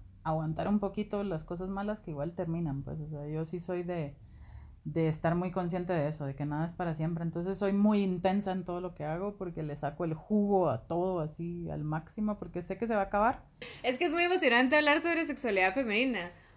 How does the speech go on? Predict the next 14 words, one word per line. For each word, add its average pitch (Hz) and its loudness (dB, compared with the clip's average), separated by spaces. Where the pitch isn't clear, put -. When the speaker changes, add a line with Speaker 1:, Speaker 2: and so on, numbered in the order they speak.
Speaker 2:
porque 226 -2
creo 226 0
que 240 2
así 202 2
como 262 4
me 202 0
siento 208 0
hoy 226 4
en 196 0
día, 202 2
que 196 -4
me 175 -2
siento 190 -2
genial, 208 4